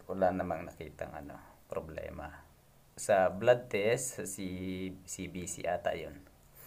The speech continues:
yung ginawa sa akin. Sabi may, may infection daw ako sa dugo. Pero sabi naman ng doktor, wala, wa-, wag daw naman mag-alala kasi, eh,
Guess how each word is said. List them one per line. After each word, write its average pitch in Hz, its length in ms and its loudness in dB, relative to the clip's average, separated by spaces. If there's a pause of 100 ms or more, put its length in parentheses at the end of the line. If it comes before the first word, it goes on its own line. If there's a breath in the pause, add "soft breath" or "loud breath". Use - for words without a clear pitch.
(540 loud breath)
yung 92 320 -6
ginawa 85 320 -4
sa 76 320 0
akin. 73 240 -10 (320)
Sabi 87 320 -2
may, 80 200 -6 (2000 loud breath)
may 78 240 -6
infection 82 560 -8
daw 78 240 -2
ako - 80 -12
sa - 160 -6
dugo. 87 560 -2 (1200)
Pero 98 360 2
sabi 98 200 2
naman 98 200 0
ng 98 80 0
doktor, 85 560 -2
wala, 85 240 0
wa-, 85 520 0 (340)
wag 92 100 -8
daw 90 160 2
naman 90 280 -4
mag-alala 98 440 0
kasi, 82 300 -8
eh, 80 460 -14